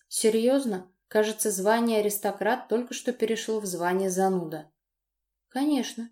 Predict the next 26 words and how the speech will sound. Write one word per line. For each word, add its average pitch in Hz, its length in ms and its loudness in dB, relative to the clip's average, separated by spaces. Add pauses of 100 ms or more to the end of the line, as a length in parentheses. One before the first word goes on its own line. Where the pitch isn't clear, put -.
Ещё 262 260 -2
что-нибудь?» 220 580 -4 (1000)
«Нет, 202 340 -4
благодарю». 185 600 2 (440)
Засекаю 269 560 2
время. 180 400 2 (180)
Девять 240 340 -2
семнадцать. 180 680 -4 (420)
Значит 247 480 2
так, 165 260 -2
в 180 140 -10
девять 214 400 0
двадцать 190 420 -2
девять 175 520 -6
чашечка 254 500 -2
двойного 190 500 0
эспрессо 196 520 -2
должна 202 340 0
находиться 190 600 -2
перед 185 340 0
мистером 196 420 -2
Занудой. 185 640 0 (420)
Успеваю 220 540 4
рассчитать 190 520 -2
пожилую 190 500 0
пару 233 460 2